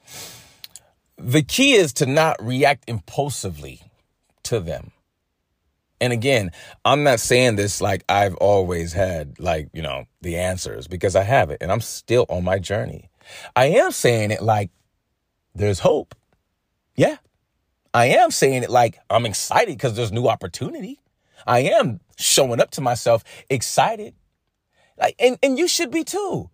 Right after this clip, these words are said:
We should all be waking up excited to be who we are because we love who we are, right? Right. See, you can't just be working on the outside of you and think that's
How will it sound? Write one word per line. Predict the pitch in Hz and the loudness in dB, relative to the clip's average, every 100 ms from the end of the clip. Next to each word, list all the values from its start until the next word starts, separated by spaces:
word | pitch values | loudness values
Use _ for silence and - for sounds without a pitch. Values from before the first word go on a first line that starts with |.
| _ - | _ -8
We | 151 | -2
should | - - | 2 4
all | - 254 | 4 2
be | 220 | 2
waking | 196 190 180 | 0 2 0
up | - _ | 0 _
excited | 180 143 - - - 277 202 160 | -4 -4 -6 -2 0 0 0 -4
to | 139 | -4
be | 95 262 240 202 - - | -4 -4 -4 -8 -16 -10
who | - 208 | -4 -2
we | 202 - | -2 2
are | 202 285 | 4 4
because | 214 190 208 | 0 0 0
we | 208 226 | -2 -2
love | 151 294 339 262 - - | 2 4 4 0 -6 -8
who | 269 | -6
we | 262 285 | -4 -6
are, | - 381 - 101 | -2 0 0 0
right? | 104 - 453 - - | 0 0 0 -4 -10
Right. | 123 494 - - _ - - | -4 -4 -4 -10 _ -20 -14
See, | - 247 | -10 -10
you | 381 | -6
can't | - 427 226 | 0 0 2
just | 226 180 | 0 0
be | 185 208 190 - _ _ _ _ _ _ | -4 -4 -6 -10 _ _ _ _ _ _
working | 95 143 220 214 | 0 2 2 2
on | 196 | 4
the | 143 - | 2 0
outside | 117 - - - 127 104 92 | 0 0 0 2 2 2 -2
of | 90 | -10
you | 90 90 117 - _ - | -8 -6 -6 -10 _ -4
and | 147 | -2
think | - 143 85 | -2 -2 -4
that's | 85 92 123 | -4 -2 -2